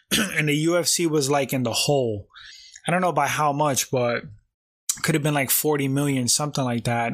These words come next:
And Dana was, like, I think, childhood friends with the Fertitta brothers. And those guys, you know, they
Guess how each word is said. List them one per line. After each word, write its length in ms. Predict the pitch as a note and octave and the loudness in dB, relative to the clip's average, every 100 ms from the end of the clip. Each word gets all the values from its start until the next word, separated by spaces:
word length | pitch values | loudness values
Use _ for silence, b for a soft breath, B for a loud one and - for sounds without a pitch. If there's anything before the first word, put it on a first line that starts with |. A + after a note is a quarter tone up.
| - | -2
And 460 | B2 A#2+ A#2+ A2+ - - - - B B B B B B C#3 | -2 0 -2 -6 -14 -18 -20 -10 B B B B B B -2
Dana 280 | C#3+ D#3+ D#3+ | 0 0 0
was, 220 | D3+ C3 | 0 2
like, 360 | C#3+ C3 A#2+ - - | 2 0 -2 -6 -4
I 100 | C3+ | 0
think, 280 | F#3 E3+ | 2 2
childhood 440 | - D#3 D#3+ C#3+ D3+ | 2 2 0 0 0
friends 320 | - D#3+ C#3 | 2 2 2
with 120 | C3+ | 0
the 60 | B2 | 0
Fertitta 540 | - A2 - E3+ E3 | -2 -2 0 0 0
brothers. 600 | B2+ B2 A#2+ A#2 A2+ - E3+ | 0 0 0 0 0 -2 -2
And 340 | C3+ B2 B2 | -4 -2 0
those 220 | C3+ D3 | 0 0
guys, 320 | - D3+ C#3 C#3 | 0 0 0 -2
you 60 | |
know, 140 | C#3+ B2+ | -2 -2
they 200 | B2+ | -2